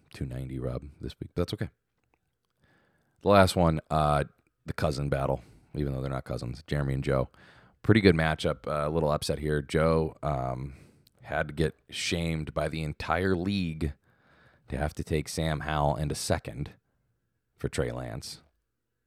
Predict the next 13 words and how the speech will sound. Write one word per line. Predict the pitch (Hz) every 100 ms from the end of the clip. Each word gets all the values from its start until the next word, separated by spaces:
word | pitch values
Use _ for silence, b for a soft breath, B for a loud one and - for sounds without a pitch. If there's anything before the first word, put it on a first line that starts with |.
| -
Um, | - 65 64 64 65 69
and | 73
Trey, | 73 -
or, | 76 -
uh, | 73 60 - _ -
and, | 64 - _ _ _
yeah, | 87 - - -
S-, | - -
Sam | 98 76
Howell | 78 78 76
for | - 71 73
a | -
se-, | -